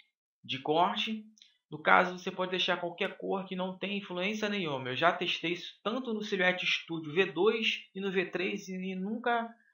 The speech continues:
influenciou, influenciou em nada, ok?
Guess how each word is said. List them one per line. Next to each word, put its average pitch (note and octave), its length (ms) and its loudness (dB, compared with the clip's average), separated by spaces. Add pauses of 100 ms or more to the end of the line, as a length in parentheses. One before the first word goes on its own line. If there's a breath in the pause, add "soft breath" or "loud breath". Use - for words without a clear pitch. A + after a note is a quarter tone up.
(140)
influenciou, G#3 840 -2
influenciou G#3+ 680 -2
em C4 80 -4
nada, A2 460 4 (220)
ok? G#3+ 500 -2